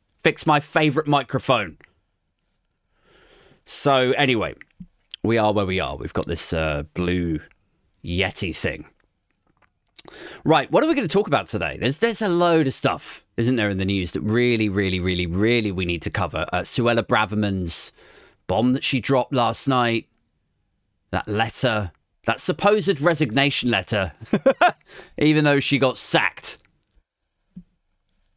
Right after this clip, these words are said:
I don't know how you spin that one, you know? "Did you lose your job, Sue?" "Yeah, yeah. I, well, no, actually, I mean, I, I,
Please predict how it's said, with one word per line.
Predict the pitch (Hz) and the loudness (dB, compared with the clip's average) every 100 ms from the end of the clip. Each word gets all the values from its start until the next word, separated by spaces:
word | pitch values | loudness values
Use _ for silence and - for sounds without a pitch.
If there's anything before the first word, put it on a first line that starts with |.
| _ | _
I | - | -4
don't | 147 | -2
know | 220 | 0
how | 147 | 0
you | 139 107 | 0 0
spin | - - 123 | 0 0 2
that | 110 - | 0 0
one, | 87 71 - _ _ _ | -6 -10 -12 _ _ _
you | 95 | -2
know? | 110 135 117 _ _ _ _ _ _ _ _ _ _ _ _ _ - | 2 0 -2 _ _ _ _ _ _ _ _ _ _ _ _ _ -4
"Did | 131 | 0
you | 226 | 2
lose | 202 208 | 2 2
your | 214 | 0
job, | 147 135 - | 2 0 0
Sue?" | - 254 262 - | 0 0 -2 -2
"Yeah, | 117 123 107 78 - | 2 2 0 -4 -8
yeah. | - 104 90 | -4 -2 -2
I, | 85 | 0
well, | 202 220 220 | 2 2 2
no, | 226 247 214 | 0 2 2
actually, | 208 - 180 | 0 0 0
I | 165 | 2
mean, | 170 | 0
I, | 165 170 | 0 0
I, | 156 143 | 0 0